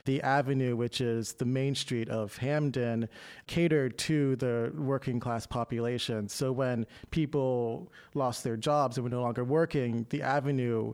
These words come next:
fell in hard times too. And so there was large amount of abandonment. There was also a lot of, uh, drug issues, uh, kids who weren't able to find work. Um, and the Avenue was in really difficult times in that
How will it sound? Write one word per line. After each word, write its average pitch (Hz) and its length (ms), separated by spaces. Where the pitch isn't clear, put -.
fell 123 240
in 113 80
hard 117 220
times 113 280
too. 123 240
And 117 140
so 117 160
there 113 100
was 110 220
large 127 280
amount 120 200
of 113 80
abandonment. 123 960
There 131 120
was 127 120
also 120 880
a 139 100
lot 117 160
of, 113 200
uh, 120 100
drug 147 300
issues, 139 640
uh, 117 220
kids - 680
who 127 340
weren't 131 160
able 117 140
to 107 40
find 107 320
work. 117 460
Um, 117 180
and 143 100
the 156 100
Avenue 151 320
was 131 160
in 120 140
really 123 380
difficult 110 460
times 107 560
in 135 160
that 117 140